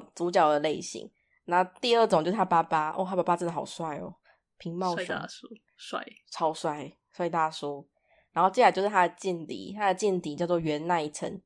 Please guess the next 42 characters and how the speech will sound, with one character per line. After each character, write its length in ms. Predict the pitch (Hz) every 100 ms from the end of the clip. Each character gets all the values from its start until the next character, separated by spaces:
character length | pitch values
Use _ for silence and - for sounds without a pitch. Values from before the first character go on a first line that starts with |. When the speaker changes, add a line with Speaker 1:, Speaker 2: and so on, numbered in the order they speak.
| _
Speaker 1:
姓 280 | - 240 202
源 220 | 160 143
叫 160 | 151 170
内 260 | 170 165 151
诚。 340 | - 73 - 185 _ _ _ _ _
Speaker 2:
嗯。 340 | 208 175 185 185
Speaker 1:
啊， 120 | 180
看 120 | 190
到 80 | 226
这 120 | 220
个 60 | 208
名 180 | 180 175
字， 180 | 175 160
我 80 |
就 100 | 151
觉 120 | 175 170
得 100 | 156
我 120 | 151
好 100 | 151
像 140 | 165
感 200 | 165 147
觉 120 | -
到 180 | 151 156
了 80 | 147
什 160 | - 139
么。 220 | 139 - _ _ _ _ _ _ _ _ _ _ 220
Speaker 2:
你 80 |
说 200 | 196 208
那 120 | 208 202
个 200 | 180 175 -
原 220 | 202 190 214
平， 400 | - 170 170 -
诶， 280 | 196 214 - _ _ _
是 200 | - 240
原 120 | 196 160
平？ 160 | 160 180
Speaker 1:
合 20 |
战。 260 | 180 151 151 - _
Speaker 2:
合 200 | - 185
战， 280 | 180 202 180
Speaker 1:
对。 200 | 180 160
Speaker 2:
是。 380 | 156 185 175